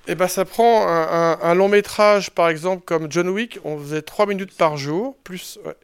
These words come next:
Et une comédie, on fait entre dix et quinze minutes par jour.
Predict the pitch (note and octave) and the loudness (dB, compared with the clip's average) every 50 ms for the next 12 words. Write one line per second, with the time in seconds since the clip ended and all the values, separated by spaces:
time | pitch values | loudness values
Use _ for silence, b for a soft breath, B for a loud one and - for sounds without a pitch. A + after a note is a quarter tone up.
0 | B B B B B B B B B _ - D#3 D#3 D#3 D#3 D#3 D#3+ F3 E3+ D#3+ | B B B B B B B B B _ -4 -2 0 0 0 0 0 -2 -2 2
1 | - F#3+ F#3 F#3 F#3 D#3+ D#3+ F#3 G#3 A3+ A3+ A3+ G#3 F#3 D#3+ - - - F3+ F3 | 4 4 4 4 0 -4 -6 -6 -4 -4 -2 0 -2 -2 -2 -4 -2 0 2 2
2 | F3 E3+ - - E3+ E3 D#3+ D3+ D3 D#3+ E3+ F#3 G3 G3+ G#3 G3 - - D#3 D3 | 2 0 -2 -4 -4 -4 -4 -6 -10 -12 -10 -8 -8 -8 -6 -8 -6 -6 -6 -6
3 | - - F3 F3 D#3+ E3+ E3+ E3+ E3 - - E3 D#3 D3 C#3 C#3 D#3 E3+ G3+ A#3 | -2 -2 -2 -2 -2 -4 -6 -8 -8 -4 -2 -2 -2 -2 -4 -4 -4 -2 -2 -2
4 | C4 C#4 | -4 -8